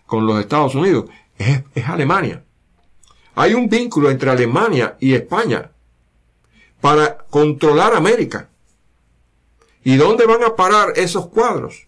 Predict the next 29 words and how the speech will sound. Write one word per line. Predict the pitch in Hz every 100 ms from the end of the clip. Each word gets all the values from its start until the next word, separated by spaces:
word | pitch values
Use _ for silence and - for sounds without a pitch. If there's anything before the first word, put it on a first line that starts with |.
| _ _ _
Esos | - 131
cuadros | 147 202 185
van | 196
a | 202
parar | 185 208
a | 190
México. | 156 208 220 - - - - - - _ _ _ _ _ _ _ _
Qué | - 202
casualidad | 262 - 262 247 254
que | 233
el | 170
lugar | 160 214
donde | 220 190
van | 185
a | 208
parar | 175 185 190
a |
México | 175 185 170 180
esos | 196 185
individuos | 170 151 202 160
que |
están | 131 180
conspirando | 220 226 - 165 202 247 135 - _ _ _ _ _ _ _
para | - 147
tomar | 151 143 180
el | 233
control | 190 156 156 226
de | 220
América, | 151 214 214 139 -